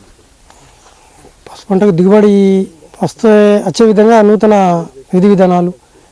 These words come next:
యాంత్రిక పరికరాలు సమకూర్చాలా, గిట్టుబాటు ధర కావాలా. పసుపు బోర్డు సం-, ప్రకటించినంత మాత్రం ప్రయోజనం లేదు కదా, దానికి సంబంధించిన బడ్జెట్లో అమౌంట్ ప్రకటించాలా, ప్రోత్సాహంగా ఉంటుంది. అంతేగాని ఏం కావాలి, మళ్ళీ పదే పదే అడగడము, ప్రకటించడం, ఎలక్షన్ అంశంలోనే తీసుకోవడం, దీన్ని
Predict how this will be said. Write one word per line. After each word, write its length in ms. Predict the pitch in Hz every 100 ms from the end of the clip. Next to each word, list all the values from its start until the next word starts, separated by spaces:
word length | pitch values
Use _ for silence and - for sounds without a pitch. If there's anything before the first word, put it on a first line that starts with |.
| _ -
యాంత్రిక 260 | 180 185
పరికరాలు 500 | 175 180 180 180 185
సమకూర్చాలా, 600 | 180 180 170 180 - 180 196 _ _ _ _
గిట్టుబాటు 260 | 165 185 185
ధర 220 | 160 175
కావాలా. 400 | 185 185 185 190 - _ - - -
పసుపు 180 | 175 165
బోర్డు 180 | 196 190
సం-, 500 | 180 185 185 185 185 - -
ప్రకటించినంత 440 | 185 190 202 214 208
మాత్రం 280 | 208 208
ప్రయోజనం 360 | 190 190 190 185
లేదు 260 | 175 165 151
కదా, 180 | 147 151 - - - _ _ _ 196
దానికి 180 | 190 185
సంబంధించిన 300 | 208 214 214
బడ్జెట్లో 640 | 190 202 196 214 202 170 170 _ _ -
అమౌంట్ 260 | 208 240 196
ప్రకటించాలా, 520 | 180 160 151 143 147 _ _ _ _ _ _ _ _ _ _ _ _ _ _ -
ప్రోత్సాహంగా 500 | 202 180 196 190 202
ఉంటుంది. 460 | 190 165 156 160 226
అంతేగాని 800 | 175 190 208 208 208 208 196 190
ఏం 120 | 202
కావాలి, 200 | 202 202
మళ్ళీ 220 | 202 196
పదే 200 | 185 190
పదే 360 | 196 202 202 185
అడగడము, 460 | 180 196 190 196 190
ప్రకటించడం, 500 | 180 170 190 180 190
ఎలక్షన్ 260 | 180 175
అంశంలోనే 580 | 185 165 185 185 190 190
తీసుకోవడం, 440 | 180 - 180 180
దీన్ని 240 | 175 180